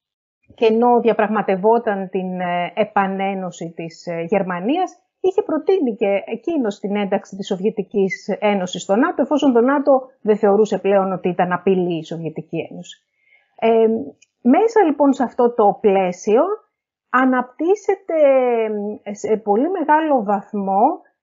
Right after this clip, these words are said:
η θεσμική αυτή συνεργασία νατο και Ρωσίας, δηλαδή η δημιουργία νέων θεσμών που θα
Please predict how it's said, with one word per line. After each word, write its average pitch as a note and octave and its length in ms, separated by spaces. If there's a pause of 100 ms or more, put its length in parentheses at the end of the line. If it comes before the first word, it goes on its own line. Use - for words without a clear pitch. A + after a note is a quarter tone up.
(140)
η C4 280
θεσμική B3+ 1040
αυτή F#3+ 600
συνεργασία F#3+ 1400 (340)
νατο G3+ 840
και G#3+ 160
Ρωσίας, F#3 540
δηλαδή F#3 340
η C#4 120
δημιουργία B3+ 600
νέων D#4+ 340
θεσμών A#3+ 760
που E4 120
θα D4 140